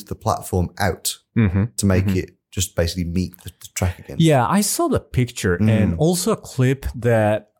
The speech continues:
Speaker 2: uh, J R East has posted on their Twitter account.
Speaker 1: Mm.
Speaker 2: Yeah, and that, that clip,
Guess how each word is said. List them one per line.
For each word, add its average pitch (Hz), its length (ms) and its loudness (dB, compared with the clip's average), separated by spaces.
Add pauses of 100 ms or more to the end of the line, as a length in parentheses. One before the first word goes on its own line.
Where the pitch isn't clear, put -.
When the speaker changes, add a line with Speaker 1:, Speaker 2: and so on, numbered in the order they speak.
(100)
Speaker 2:
uh, 101 220 2
J 131 220 2
R 131 200 2
East 120 260 0
has 104 160 -2
posted 95 480 -2
on 92 140 0
their 87 140 0
Twitter 101 380 0
account. 101 380 2
Speaker 1:
Mm. 87 220 -4 (420)
Speaker 2:
Yeah, 135 200 4
and 139 200 2
that, 165 220 0
that 190 180 -2
clip, 135 400 -2